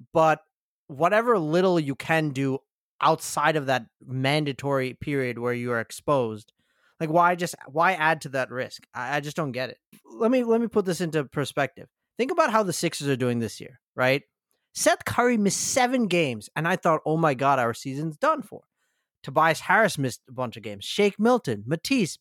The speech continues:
Ben, Embiid, they've all seen time off because of covid. But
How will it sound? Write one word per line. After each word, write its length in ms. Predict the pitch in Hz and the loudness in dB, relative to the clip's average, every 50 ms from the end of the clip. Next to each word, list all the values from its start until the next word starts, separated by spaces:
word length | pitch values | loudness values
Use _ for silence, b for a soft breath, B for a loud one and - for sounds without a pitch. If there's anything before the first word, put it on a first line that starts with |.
| - | -2
Ben, 240 | 240 247 233 208 165 | 2 2 2 2 0
Embiid, 520 | - 175 185 185 - - 262 240 151 120 - _ - | -2 -4 -4 -4 -2 -2 0 0 0 -2 -4 _ -4
they've 140 | 175 175 160 _ - | -4 -4 -4 _ -2
all 240 | - 214 240 254 254 | 2 4 4 4 2
seen 280 | - - 220 202 196 | 0 -4 -6 -8 -6
time 360 | - 170 170 170 170 170 175 - _ _ _ _ _ _ - | -4 -2 0 0 0 -2 -6 -10 _ _ _ _ _ _ -2
off 280 | 170 156 147 151 - - | 2 2 2 2 0 -2
because 280 | 175 156 - 180 175 | -6 -4 -4 -2 -2
of 100 | 196 185 | -4 -4
covid. 360 | - - 285 294 226 147 - - _ _ _ _ _ _ _ _ _ _ _ _ - | -2 0 -2 -2 -2 -6 -10 -12 _ _ _ _ _ _ _ _ _ _ _ _ 0
But 180 | 208 220 - | 0 0 0